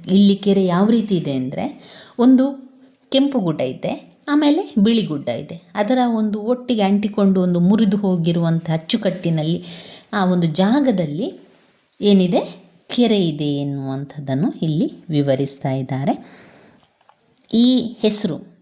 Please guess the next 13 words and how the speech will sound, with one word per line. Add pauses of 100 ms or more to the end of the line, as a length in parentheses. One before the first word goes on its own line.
(120)
ಗಂಗಾಮೈ
ಎನ್ನುವಂಥ
ಹೆಸರು (260)
ಗಂಗಾ
ತಾಯಿ. (480)
ಅದರ
ಉಳಿದ
ಮೂರು
ಬದಿಗಳು
ಕೆರೆಗೆ
ಅಂಟಿಕೊಂಡಂತೆ (100)
ಸಸ್ಯ
ಕೋಟೆಯಿಂದ